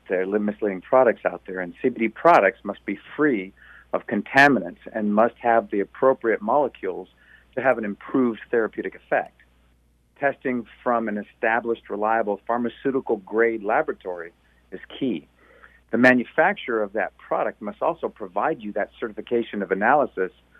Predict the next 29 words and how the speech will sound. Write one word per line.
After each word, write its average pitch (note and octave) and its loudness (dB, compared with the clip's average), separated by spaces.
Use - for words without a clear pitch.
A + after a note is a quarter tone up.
on G2 2
demand. G2 -2
And A2 -2
that C3+ 4
certificate B2 -2
of G2+ -6
analysis G#2+ -2
needs G#2+ -8
to A2+ -14
be G#2 -4
current A#2 -4
to A2+ -2
the G#2 2
batch A2+ 2
of G2 -6
C A#2+ -4
B G2+ -6
D G2+ -6
products F#2 -6
sold. A2 0
And A2 -6
if - -14
you F3+ 6
are E3 8
buying C3 0
a A#2+ -6
product B2+ -6
at G#2+ -8
a, G2 -8